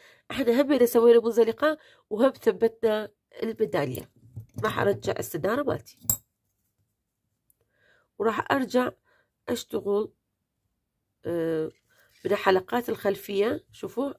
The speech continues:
هاي حلقة الخلفية زائد حلقة الأمامية من القطعة، أسحب الخيط وأسوي منزلقة.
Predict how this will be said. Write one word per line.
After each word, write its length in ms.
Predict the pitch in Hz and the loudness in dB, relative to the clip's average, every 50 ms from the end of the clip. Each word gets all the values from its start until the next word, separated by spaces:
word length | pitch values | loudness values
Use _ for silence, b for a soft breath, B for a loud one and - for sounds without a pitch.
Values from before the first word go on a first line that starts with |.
| _ - | _ -6
هاي 140 | 185 202 202 | -4 -4 -4
حلقة 360 | - - 214 202 202 - 196 - | -2 -2 -4 -4 -4 -6 -6 -6
الخلفية 680 | 202 190 - 208 196 190 - - - - - 330 - _ b b b b b b b b b | -6 -4 -2 -2 -2 -2 -4 -4 -2 0 0 -2 -4 _ b b b b b b b b b
زائد 360 | b 165 190 233 - - 202 | b 0 0 0 0 0 -4
حلقة 340 | - - 226 240 233 - 240 - | -8 -6 -6 -6 -6 -6 -8 -10
الأمامية 580 | 233 - - 220 202 220 214 196 202 220 226 240 | -8 -4 -4 0 2 2 0 2 2 2 2 2
من 160 | 214 226 214 | 2 2 0
القطعة، 580 | 214 - - - - - - - - 359 359 - _ _ _ _ _ _ _ _ _ - | -2 -4 -8 -14 -8 -2 0 2 2 2 0 -6 _ _ _ _ _ _ _ _ _ -8
أسحب 340 | 240 240 - - 277 240 254 | -6 -6 -6 -4 -6 -4 -4
الخيط 320 | 240 - - 294 294 - 262 226 - - - | -6 -4 -4 -4 -4 -4 -4 -6 -6 -8 -8
وأسوي 760 | - - 214 208 - - 202 - - 208 196 190 202 208 220 - _ _ | -6 -6 -6 -6 -6 -8 -6 -2 0 0 0 0 -2 -2 -4 -10 _ _
منزلقة. 580 | - 214 208 165 180 - - 127 - - - | -2 -2 -2 0 -2 -2 -4 -6 -12 -16 -20